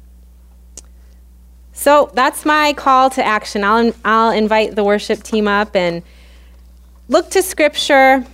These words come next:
listen to somebody else, talk to somebody else, and tune into the Holy Spirit.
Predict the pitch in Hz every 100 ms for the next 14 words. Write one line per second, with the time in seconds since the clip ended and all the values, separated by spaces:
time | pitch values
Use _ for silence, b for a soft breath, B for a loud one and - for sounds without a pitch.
0 | - 247 349 - 339 320 285 262 262 240
1 | 220 202 190 - - 302 339 - 254 269
2 | 240 220 214 202 208 220 208 - 220 208
3 | 202 196 196 190 185 185 - 180 151